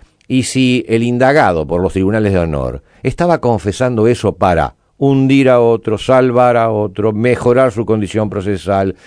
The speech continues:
generar un evento político, yo qué sé qué puede suceder ahí. Entonces, no salgamos corriendo, cual escolares, diciendo, "Uh, ahora sí que lo tenemos claro". No, señor,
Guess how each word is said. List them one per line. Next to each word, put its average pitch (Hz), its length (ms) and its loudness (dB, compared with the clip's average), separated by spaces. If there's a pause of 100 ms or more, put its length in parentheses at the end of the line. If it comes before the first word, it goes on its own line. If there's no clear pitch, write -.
generar 147 680 2 (260)
un 127 180 0
evento 123 480 0
político, 117 540 0
yo 220 180 0
qué 285 160 0
sé 78 420 -2
qué 76 160 -6
puede 87 280 0
suceder 82 340 -2
ahí. 85 140 0
Entonces, 107 380 0 (260)
no 220 160 2
salgamos 147 600 2
corriendo, 120 1040 2 (300)
cual 110 200 0
escolares, 110 840 2 (220)
diciendo, 131 400 2
"Uh, 233 420 4
ahora 220 340 2
sí 208 280 -6
que 196 80 0
lo 196 100 2
tenemos 185 240 0
claro". 185 260 2
No, 139 360 0
señor, 71 640 -4